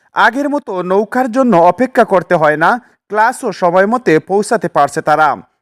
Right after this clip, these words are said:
যে ব্যক্তি নিজ খরচে সেতুটি করেছেন, আমরা তার প্রতি আন্তরিক কৃতজ্ঞতা ও ধন্যবাদ জানাই।" বয়োবৃদ্ধ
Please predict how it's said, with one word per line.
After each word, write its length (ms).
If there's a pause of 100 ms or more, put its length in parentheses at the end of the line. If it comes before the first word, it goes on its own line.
যে 200
ব্যক্তি 420
নিজ 300
খরচে 380
সেতুটি 420
করেছেন, 440 (260)
আমরা 300
তার 300
প্রতি 440
আন্তরিক 460 (120)
কৃতজ্ঞতা 640 (340)
ও 100
ধন্যবাদ 560
জানাই।" 480 (520)
বয়োবৃদ্ধ 760